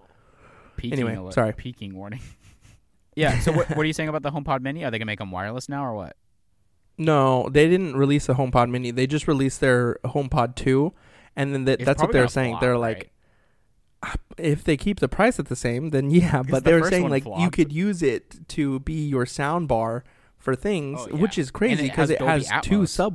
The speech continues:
Speaker 2: subwoofers. Y-, exactly. So I was
Speaker 1: It's
Speaker 2: like,
Speaker 1: actually really. I'm gonna wait till I hear, like, a review before I say,
Speaker 2: Uh-huh.
Speaker 1: before I pull the trigger on getting two of 'em.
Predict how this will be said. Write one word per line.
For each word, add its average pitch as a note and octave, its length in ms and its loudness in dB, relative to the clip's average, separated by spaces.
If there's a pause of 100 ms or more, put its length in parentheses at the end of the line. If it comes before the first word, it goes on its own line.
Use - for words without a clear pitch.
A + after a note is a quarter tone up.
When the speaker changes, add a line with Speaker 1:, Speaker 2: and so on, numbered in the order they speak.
Speaker 2:
subwoofers. - 400 -12
Y-, F#3 180 -4
exactly. D#3+ 600 0
So - 160 -6
I B2 120 -4
was C3+ 80 -2
Speaker 1:
It's - 80 -8
Speaker 2:
like, C#3 80 2
Speaker 1:
actually E3+ 160 -4
really. A#2 420 -8 (580)
I'm D#3+ 100 -4
gonna C4+ 200 -2
wait D#3 260 -6
till D#3 160 -6
I C3 120 -4
hear, C3 180 -8
like, B2 180 -8
a A#2 60 -6
review F#2 480 -10 (180)
before G#2 300 -10
I F#2+ 140 -6
say, G2 280 -10
Speaker 2:
Uh-huh. A#2 240 -6 (1200)
Speaker 1:
before A#2 280 -8
I A2 40 -6
pull C3 200 -10
the G2+ 60 -10
trigger G2+ 340 -12
on G2+ 120 -10
getting G2 280 -14
two A2+ 260 -14
of A#2 100 -10
'em. E3+ 180 -8